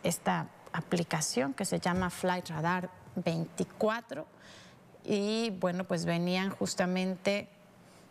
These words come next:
en la trayectoria que se alcanza a distinguir o que nos abre justamente esta aplicación.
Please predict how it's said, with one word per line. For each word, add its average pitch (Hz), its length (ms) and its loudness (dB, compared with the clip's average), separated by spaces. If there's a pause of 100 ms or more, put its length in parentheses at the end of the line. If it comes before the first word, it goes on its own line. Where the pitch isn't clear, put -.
(200)
en 185 120 2
la 175 80 2
trayectoria 208 400 0
que 220 100 -6
se - 100 -2
alcanza 220 600 -2
a - 20 2
distinguir 175 600 0
o 214 80 -4
que 185 100 -2
nos 175 220 0
abre 220 280 0
justamente 202 520 -2
esta - 140 -2
aplicación. 190 840 0